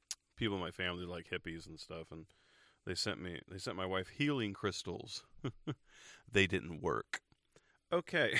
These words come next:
<laughs> so, but, um, basically, uh, I've been talking a lot about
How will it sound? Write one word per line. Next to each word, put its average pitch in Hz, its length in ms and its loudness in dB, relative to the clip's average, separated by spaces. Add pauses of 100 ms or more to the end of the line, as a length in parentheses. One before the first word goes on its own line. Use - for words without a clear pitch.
<laughs> - 80 -6
so, - 520 6 (1300)
but, 113 240 10
um, 107 420 6 (1160)
basically, 131 420 6
uh, 98 180 6 (120)
I've 95 140 -4
been 92 100 -4
talking 110 320 6
a 92 60 2
lot 95 200 2
about 90 380 -4